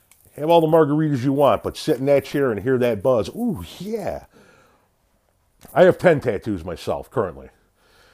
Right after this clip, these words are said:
And what we're going to do starting this year,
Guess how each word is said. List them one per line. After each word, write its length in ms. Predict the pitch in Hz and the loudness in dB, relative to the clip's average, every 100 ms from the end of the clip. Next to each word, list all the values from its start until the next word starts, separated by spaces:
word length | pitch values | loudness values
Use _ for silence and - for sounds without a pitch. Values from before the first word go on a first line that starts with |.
| _ | _
And 360 | - 104 98 95 | -6 -4 -4 0
what 200 | 107 95 | 0 0
we're 140 | 113 | -2
going 260 | 110 110 104 | 0 -2 -2
to 60 | |
do 480 | 98 110 107 101 87 - | -4 -2 -2 -2 -6 -14
starting 560 | - - 139 120 107 98 | -16 -2 2 2 -2 -4
this 280 | 110 107 104 | -6 -6 -6
year, 420 | 113 95 87 | -4 -4 -4